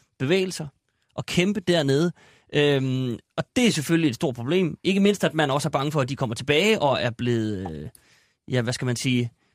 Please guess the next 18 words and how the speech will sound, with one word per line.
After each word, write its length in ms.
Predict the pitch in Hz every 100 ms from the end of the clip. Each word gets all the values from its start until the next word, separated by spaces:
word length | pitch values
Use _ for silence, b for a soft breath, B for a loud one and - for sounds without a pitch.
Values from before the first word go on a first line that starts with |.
| _
hjernevasket, 680 | - 147 175 208 185 - 160
tror 140 | 202
jeg, 80 | 160
nogen 200 | 143 165
har 80 | 185
kaldt 320 | 170 196 202
det, 80 | 147 - b b b
øh, 140 | 156 156
og 140 | 151 151
kunne 240 | 160 147
finde 220 | - 147
på 280 | 135 170 139
at 100 | 135
gøre, 480 | 147 143 147 143 127
øh, 440 | 120 98 101 110
frygtelige 340 | - 156 - 135
ting 260 | 143 139 - _ _ _ _ _
herhjemme. 520 | 147 127 135 160 180